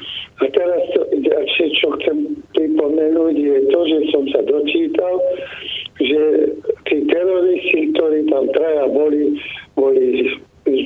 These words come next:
Bieloruska. To je za Sputniku a môžete sa pozrieť. Bieloruska traja, až majú bieloruská informačná služba, má stály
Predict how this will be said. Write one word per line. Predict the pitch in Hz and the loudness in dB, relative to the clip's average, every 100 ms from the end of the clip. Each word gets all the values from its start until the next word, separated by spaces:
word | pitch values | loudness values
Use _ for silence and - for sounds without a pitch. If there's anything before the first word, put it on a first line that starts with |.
| 120 | -2
Bieloruska. | 151 180 160 127 123 - - - 110 98 - - _ _ _ _ _ _ _ _ 247 - _ - | 0 2 2 2 2 0 -2 -2 0 -2 -8 -18 _ _ _ _ _ _ _ _ -10 -10 _ 0
To | 143 | 2
je | 147 | 2
za | 135 135 135 | 2 0 -2
Sputniku | - - - 151 139 147 180 - | -2 -4 -2 -2 0 0 2 2
a | 151 | 2
môžete | 139 143 139 143 147 135 | 2 2 2 2 0 0
sa | 156 - | -2 -2
pozrieť. | 147 123 113 101 101 - - - | 0 2 2 0 -4 -16 -18 -6
Bieloruska | 143 156 175 165 156 160 156 151 160 139 - - - - - | -2 0 2 2 2 2 0 0 0 0 -2 -6 -10 -14 -4
traja, | 156 160 165 165 170 175 175 - - | 0 2 2 2 2 0 -4 -6 -2
až | 131 123 143 | 2 2 2
majú | 170 180 156 143 135 143 143 | 2 2 2 4 4 2 0
bieloruská | 170 170 156 160 147 - 143 131 131 - - - - | 0 2 2 0 0 0 0 0 -2 -6 -12 -12 -4
informačná | 160 156 156 160 143 143 143 147 135 131 135 - - - - | 0 0 2 2 2 0 0 0 0 -2 -6 -12 -18 -4 0
služba, | 147 156 143 151 147 147 | 2 2 2 0 0 0
má | 147 139 - | 0 0 -2
stály | - 156 147 131 | -2 0 2 0